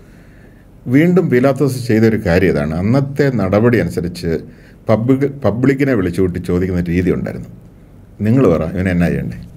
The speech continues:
അങ്ങനെ ഒരു രീതി അന്നുണ്ടായിരുന്നു. അപ്പോൾ പീലാത്തോസ് കൈ കഴുകാൻ കാരണം അതാണ്, "ഞാൻ ഇനി ഇവനെ ഒന്നും വിധിക്കുന്നില്ല, പബ്ലിക് പറയുന്ന പോലെ ചെയ്തേക്കാം, അപ്പോൾ എനിക്ക് കൈ കഴുകാമല്ലോ." പബ്ലിക്കിനെ വിളിച്ചുകൂട്ടി, "എന്ത് ചെയ്യണമെന്ന്?" ചോദിച്ചു.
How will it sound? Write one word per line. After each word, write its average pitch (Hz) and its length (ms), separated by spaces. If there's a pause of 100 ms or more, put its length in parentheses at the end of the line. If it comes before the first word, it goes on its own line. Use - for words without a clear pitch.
(560)
അങ്ങനെ 104 200
ഒരു 98 100
രീതി 95 180
അന്നുണ്ടായിരുന്നു. 65 440 (880)
അപ്പോൾ 110 200
പീലാത്തോസ് 143 640
കൈ 107 140
കഴുകാൻ 117 360
കാരണം 82 240
അതാണ്, 62 200 (1000)
"ഞാൻ 131 240
ഇനി 120 180
ഇവനെ 104 260
ഒന്നും 101 200
വിധിക്കുന്നില്ല, 80 400 (100)
പബ്ലിക് 117 380
പറയുന്ന 82 220
പോലെ 78 120
ചെയ്തേക്കാം, 65 320 (640)
അപ്പോൾ - 180
എനിക്ക് 117 240
കൈ 107 140
കഴുകാമല്ലോ." 80 380 (1800)
പബ്ലിക്കിനെ 127 460
വിളിച്ചുകൂട്ടി, 92 440 (1400)
"എന്ത് 110 140
ചെയ്യണമെന്ന്?" 95 360
ചോദിച്ചു. - 240